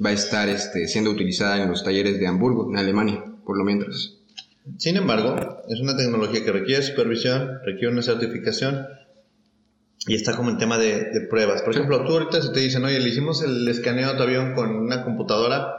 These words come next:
Speaker 2: wow, aquí dice que lo debiste haber hecho con una persona con una licencia. Míramela con la licencia. O sea, yo no lo
Speaker 1: Claro.
Speaker 2: acepto con la computadora, lo siento.
Speaker 1: Claro.
Speaker 2: O sea, si tú me vas a firmar con una licencia de que lo hiciste, está bien.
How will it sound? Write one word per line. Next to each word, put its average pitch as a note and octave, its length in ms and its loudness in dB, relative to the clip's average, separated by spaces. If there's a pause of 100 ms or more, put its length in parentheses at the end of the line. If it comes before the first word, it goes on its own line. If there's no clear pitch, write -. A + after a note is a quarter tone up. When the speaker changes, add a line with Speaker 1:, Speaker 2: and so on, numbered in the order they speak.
(500)
Speaker 2:
wow, F#2+ 680 -2
aquí G2 220 -4
dice G#2+ 160 -2
que E2+ 60 -4
lo G#2 60 0
debiste G2 240 0
haber G2+ 140 0
hecho - 160 -4
con G#2 100 -2
una G2+ 180 -2
persona G2+ 400 -2
con G#2 140 -2
una G#2 180 0
licencia. F#2+ 680 -2
Míramela A#2 420 0
con F#2 100 0
la E2+ 60 0
licencia. G2+ 480 0
O F2+ 40 0
sea, G#2+ 80 0
yo A#2+ 120 0
no C3 100 0
lo A2+ 80 2
Speaker 1:
Claro. G2 60 2
Speaker 2:
acepto - 260 -2
con G2+ 100 -4
la F#2 120 -2
computadora, G2+ 540 -2
lo F#2 100 -4
siento. B2 540 -4
Speaker 1:
Claro. G2 460 0
Speaker 2:
O - 40 -14
sea, G#2+ 220 0
si - 140 -4
tú C#3+ 80 -4
me F3 80 2
vas F3+ 160 2
a F3+ 60 0
firmar C3 320 0
con B2 80 2
una C#3 100 0
licencia A#2+ 320 0
de G2 80 -2
que G2+ 80 0
lo G2 80 0
hiciste, B2+ 300 -4
está G2+ 200 -2
bien. B2+ 180 0